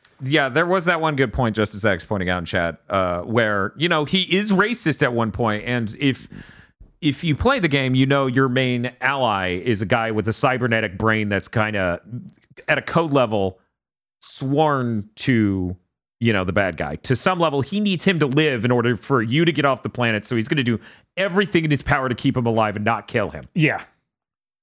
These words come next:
Speaker 1: And this has been established for so much of this game. And you get to the end, finally meeting up with the bad guy, and you just have to be stuck with him. And I think you're not even stuck with him for fifteen minutes. And he says enough racist bullshit that this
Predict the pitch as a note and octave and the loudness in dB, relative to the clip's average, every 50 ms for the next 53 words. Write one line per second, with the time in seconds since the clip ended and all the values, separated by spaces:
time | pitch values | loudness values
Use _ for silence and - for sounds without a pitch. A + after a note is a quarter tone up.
0 | _ _ _ _ _ - A#2 A2+ C#3 C#3 - D#3+ C3 - C#3+ C#3 B2+ - - D#3+ | _ _ _ _ _ -2 0 2 2 2 2 0 0 0 0 0 0 0 0 0
1 | C3+ C3 A#2+ A#2+ A2 - - - A#2+ - - C#3+ B2+ A2+ A2+ A2 - A2+ G2+ F2+ | 0 0 0 -2 -4 -2 -2 -2 -2 0 0 0 0 2 0 -2 -2 -4 -6 -6
2 | F2 - - F#2 E2+ D#2 D2 D#2+ - _ _ _ _ _ _ _ _ _ _ _ | -6 -4 -4 -2 -2 -4 -6 -8 -12 _ _ _ _ _ _ _ _ _ _ _
3 | - C3 B2 C3 C#3+ C#3+ F#3 - - D#3 C#3+ D3 D#3+ - - F#3+ G3 E3 D3 C3 | -4 0 0 2 2 2 0 0 -2 -2 -2 -2 -4 -2 -2 0 0 0 0 -2
4 | A#2 A2 - - F3 E3 F3 F3+ F3+ F3 D#3+ D#3 D3+ D#3 D#3 D3+ C#3+ C#3+ B2+ C3+ | -4 -6 -2 0 0 0 2 2 0 2 2 2 2 2 2 0 0 -2 -2 0
5 | A2 C#3+ C3+ C3 A#2 - C3 B2 A#2+ A#2 A2+ A#2 A2+ C#3 D#3+ G#3 G#3 - - C#3+ | 0 0 0 0 0 0 0 0 -2 -2 -4 -2 -2 0 0 0 0 0 -2 -2
6 | B2+ - D3+ C3 A2+ - - - - A#2+ G#2 - - D3 C#3+ C3+ E3 E3+ F#3 G3 | -2 -2 -2 -2 -2 -4 -4 -2 0 0 0 2 2 0 2 2 2 0 0 -2
7 | - - B2+ C3 C3 - C#3 D#3+ - - B3 A#3+ - F#3 E3 D3+ D#3 D#3+ D3+ D3 | -2 -2 -2 -2 0 0 -2 -2 0 -2 -2 0 2 2 2 2 2 0 -2 -2
8 | C3 - - C#3 B2 - C3 - B2+ A#2+ B2 - C3+ A2 - - E3 E3 D#3 - | -2 0 -2 0 0 0 0 0 0 0 0 0 0 0 0 0 0 0 0 -2
9 | - - E3+ D#3+ C#3 C3 A#2+ G#2+ F2 D#2 - - - _ _ _ _ _ _ _ | -4 -4 -2 -2 0 0 -2 -2 -4 -6 -10 -18 -20 _ _ _ _ _ _ _
10 | _ _ - D3 C#3+ D3 D#3 E3+ - G#3 F#3+ F3+ D#3 E3+ E3 D3 D#3+ D#3+ F3+ - | _ _ -6 -4 -4 -4 -4 -2 -2 0 0 0 -2 -2 0 2 2 0 0 0
11 | - F#3 F#3 F3+ F#3 - - F3+ - - - E3 E3 E3+ D#3+ - - D3+ A#2+ G#2 | 0 0 0 0 0 0 0 -2 0 0 0 0 0 0 -2 0 0 0 0 0
12 | - - _ _ _ _ _ _ - D#3+ D3+ C3 - - D3 C3+ - - - | -2 -10 _ _ _ _ _ _ -6 -6 -6 -2 0 2 2 2 0 -6 -14